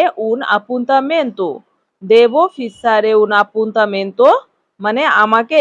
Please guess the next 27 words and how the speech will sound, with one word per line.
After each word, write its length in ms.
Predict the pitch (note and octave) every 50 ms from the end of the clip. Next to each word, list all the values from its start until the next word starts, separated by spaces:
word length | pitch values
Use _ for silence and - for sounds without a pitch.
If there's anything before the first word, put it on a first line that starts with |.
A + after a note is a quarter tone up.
| B3+ A3+
একটি 200 | G#3+ _ - D4+
অ্যাপয়েন্টমেন্ট 760 | D4+ A#3+ G3+ G3+ - A3 A3+ A3+ A#3 A3+ B3+ B3 D4 D#4 D#4+ D#4 B3
নিতে 340 | G#3+ G#3+ A3+ B3 B3 D#4
হবে। 380 | C#4+ C4 G3+ F3+ D#3+ D3+ D3+ C3+ A#2+ - _ _ _ _ _ _ _ _ -
তো 40 | C#4 C#4+
প্রিয় 260 | C#4+ - C4 C4+ C4+
শিক্ষার্থী 500 | C4+ - C4+ A#3+ - C#4 C#4+ C#4+ C#4+ D#4+
বন্ধুরা, 480 | C4 G#3 G#3 G#3 G#3 G3+ G#3 G#3 G#3+ A#3+ G4 - _ _ _ _ -
আপনারা 400 | - A3 G#3+ - C4 C#4+ D#4 D#4+
যারা 300 | D#4 D#4 D#4 D4+ D#4 D#4 D4+ - -
এই 180 | A3 A3+ A#3+ A3+
চ্যানেলে 440 | - A#3+ A3 G#3+ A3 A3 A3 A3
নতুন 380 | A3 A3 A#3 A#3+ A#3+ B3 D#4 D#4+ D#4+
এসেছেন, 460 | D4+ D4 - D#4 C#4+ - E4+ E4+ F#4+ B4 _ _ _ _ _ -
তারা 260 | G#3+ G#3 G#3 G#3+ G#3+ G#3+
নিয়মিত 480 | A3 A3+ B3 C4 D4 D4+ D#4+ E4 D#4+
এমন 380 | F4 E4 C4+ A#3 A3 A3 A#3 B3 A#3+
ভিডিও 360 | F#3+ G3 A3 A3+ G3 B3+ D4 E4
পেতে 320 | D#4+ - A3 G#3 A3 B3+ C#4+
অবশ্যই 540 | C#4 - F#3+ G#3 G3+ B3 C4+ - F4 F4+ F4
চ্যানেলটিকে 560 | - D4+ B3+ A#3+ A#3 A3 G3+ A3+ G#3 - G#3+
সাবস্ক্রাইব 560 | G#3+ - A3+ G3 G3 - _ - C#4 D4 F4 F4 -
করে 180 | A3+ A3 C4 G4+
সঙ্গে 360 | - - D#4+ B3+ A#3 A3 G#3+
থাকবেন। 400 | G#3 A3 F#3+ F3+ D3+ C#3+ D#3 C3 G#2 - _ _ _ _ _ _ _ _ _ _ _ _ _ _ _ _ _ _ -
এবারের 480 | B3 A#3 A3+ A3+ B3+ B3+ C4+ D4 D#4+ D#4+
বাক্য, 300 | D#4 E4+ E4+ E4+ _